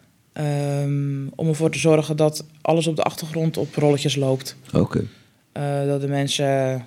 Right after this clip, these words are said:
Speaker 1: nou ja, goed geïnformeerd worden. Eh, dat, ehm, naar buiten toe treden is, is belangrijk als kerk zijnde.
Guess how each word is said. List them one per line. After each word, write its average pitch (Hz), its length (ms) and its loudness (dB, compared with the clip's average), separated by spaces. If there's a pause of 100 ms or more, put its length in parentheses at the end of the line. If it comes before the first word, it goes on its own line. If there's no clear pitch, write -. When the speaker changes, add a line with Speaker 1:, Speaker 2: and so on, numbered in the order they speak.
Speaker 1:
nou - 160 -6
ja, 95 80 -2
goed - 220 -8
geïnformeerd 185 640 4
worden. 156 680 4 (280)
Eh, 135 60 -4
dat, 135 280 -4 (800)
ehm, 135 680 -2 (480)
naar 139 220 2
buiten 156 300 4
toe 165 140 -2
treden 160 400 2
is, 156 100 2
is 147 260 0
belangrijk 165 520 -2
als 165 120 -6
kerk 165 260 -2
zijnde. 160 480 -2